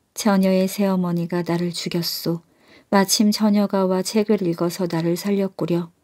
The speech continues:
어떻게 책을 읽을 생각을 했소?" "돌아가신 어머니께서 일러주셨어요.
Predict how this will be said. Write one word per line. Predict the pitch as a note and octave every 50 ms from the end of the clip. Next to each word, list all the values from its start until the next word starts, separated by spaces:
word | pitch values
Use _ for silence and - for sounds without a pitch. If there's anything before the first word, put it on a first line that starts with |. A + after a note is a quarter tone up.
| _ _ _ _ _ _ _ _ _ _
어떻게 | - G3 F#3+ - A3 G#3 G#3 - A3
책을 | - - - A#3+ A#3 A#3+ A#3 G#3+
읽을 | F#3 F3 E3+ F#3 F#3
생각을 | F#3 - F#3+ F3+ F3+ F3 E3+ F3 E3
했소?" | D#3+ D#3+ D#3+ - - - F3+ F#3 F#3 - _ _ _ _ _ _ _ _ _ _ _ _ _ _ _ _ _ _ _ _ _
"돌아가신 | - A3 G#3 A3 A3 A3 A3+ G#3+ G#3 - - G#3+ G3+
어머니께서 | F#3+ F3+ F3 F#3 G3+ G#3 G#3 G3+ - - F#3+ F#3+ F#3 G3 F#3
일러주셨어요. | F3+ F3+ F3+ F#3+ G3 G3 - G3+ F#3 G#3 G3 - - - F3+ E3+ D#3+ E3+ F#3 F#3+